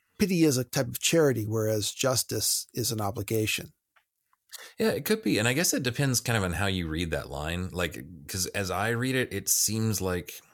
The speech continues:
Speaker 2: although, yeah, maybe not. Maybe, maybe, yeah, maybe you're right. Maybe Severian's saying it there where he feels like pity is less than
Speaker 1: Mm-hmm.
Speaker 2: justice. Whereas I
Speaker 1: Yeah.
Speaker 2: was thinking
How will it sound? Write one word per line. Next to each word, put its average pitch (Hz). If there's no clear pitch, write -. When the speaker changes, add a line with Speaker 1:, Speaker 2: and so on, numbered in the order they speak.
Speaker 2:
although, 117
yeah, 110
maybe 117
not. 92
Maybe, 104
maybe, 104
yeah, 101
maybe 107
you're 101
right. 87
Maybe 92
Severian's 92
saying 85
it 80
there 73
where 76
he 78
feels 73
like 71
pity 78
is 69
less 85
than 127
Speaker 1:
Mm-hmm. 165
Speaker 2:
justice. 135
Whereas 90
I 90
Speaker 1:
Yeah. 92
Speaker 2:
was 90
thinking 92